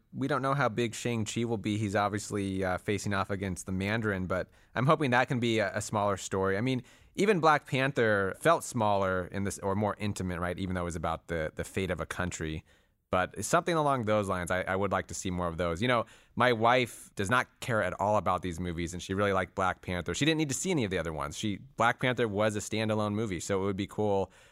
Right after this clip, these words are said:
to have a, a, a more, more movies like that for, that truly are, are standalones, but also feel like they matter.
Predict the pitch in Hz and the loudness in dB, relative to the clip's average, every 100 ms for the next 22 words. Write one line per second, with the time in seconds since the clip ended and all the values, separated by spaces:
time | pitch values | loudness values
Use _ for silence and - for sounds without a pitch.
0 | _ 104 110 104 104 92 98 - 71 90 | _ 0 2 4 2 0 -2 -2 -6 -6
1 | 98 107 117 110 104 - _ _ - 123 | -2 0 4 4 2 -4 _ _ -2 2
2 | 131 127 120 113 104 98 95 90 - - | 2 2 2 2 2 2 2 2 -2 -14
3 | - 92 90 87 92 92 - 110 92 87 | -2 0 2 0 -2 -4 -2 -2 0 0
4 | 90 - - - - 92 - 95 90 87 | -2 -8 -16 -8 -4 -2 -2 -4 -2 -2
5 | 87 80 85 78 87 87 87 - 90 82 | -4 -4 -6 -4 -4 -2 -6 -4 -4 -4
6 | 82 80 78 98 95 - | -4 -8 -4 -2 -2 -6